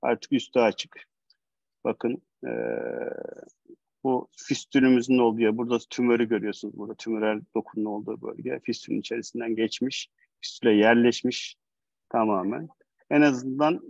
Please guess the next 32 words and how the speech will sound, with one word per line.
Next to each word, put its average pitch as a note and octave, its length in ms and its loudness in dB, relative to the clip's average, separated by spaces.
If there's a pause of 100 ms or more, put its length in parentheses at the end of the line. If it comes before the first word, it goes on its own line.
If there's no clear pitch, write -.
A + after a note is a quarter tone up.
(160)
e, C#3 360 -4
terminal C3 520 2
dönemde A#2 400 -4
hastalarımızı A2+ 720 -6
yutturabileceğimiz A2+ 960 -2
tedavi A2+ 360 -2
yöntemi A#2 260 -6
bir A#2+ 80 -16
tanesi. A2+ 240 -10
Bunlar, C#3+ 360 4 (340)
e, C3+ 40 0
altı C3 520 4
aydan D3 280 0
fazla C3 720 -6 (100)
kalmaması A#2+ 580 -4
gerekiyor. A2 460 -6
Arasında A#2+ 360 0
dokular B2 360 2
giriyor. A2+ 280 0
Granulosyon A#2 480 -2
dokuları A#2 380 0
önünden A#2 360 2
ve A#2 40 2
arkadan A2+ 320 -4
ilerleyerek, A2+ 520 -2 (440)
e, A2 220 -6
özofagus A#2+ 540 -4
tamamen A#2+ 360 -2
kapatıyor. B2+ 420 -6
Sonradan C#3 300 0
bunu C3+ 120 2
çıkartmak D#3+ 500 -2